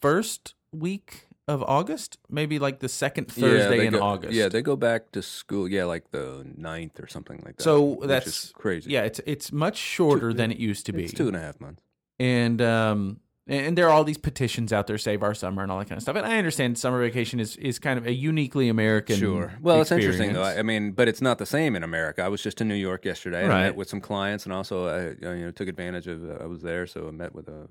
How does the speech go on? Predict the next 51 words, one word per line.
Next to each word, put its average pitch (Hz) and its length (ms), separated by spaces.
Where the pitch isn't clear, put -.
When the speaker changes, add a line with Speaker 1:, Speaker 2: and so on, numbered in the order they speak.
Speaker 2:
a - 80
friend 107 220
of 101 40
mine, 92 280
and, 85 120
uh, 95 260
he 123 120
grew 113 260
up 107 200
in 95 140
Texas, 95 640
but 92 120
Speaker 1:
Mm-hmm. - 140
Speaker 2:
now 90 280
he 92 360
lives 92 240
in 101 80
the 90 60
Northeast, 90 560
and 90 120
their 101 120
kids 101 220
don't 90 120
get 98 120
out 92 160
till 80 100
June 90 260
twentieth. 87 440
Speaker 1:
Yeah. 123 300
Speaker 2:
And 92 140
then 101 120
they, 104 460
and 95 200
so 95 120
I 95 40
said, - 160
"Well, 147 200
they, 127 100
they 120 80
don't 98 160
start 101 260
till 82 200
after 85 200
Labor 190 240
Day, 76 120
right?" 85 160
And 170 100
he - 40
said, - 180
"Not 85 120
anymore." 110 380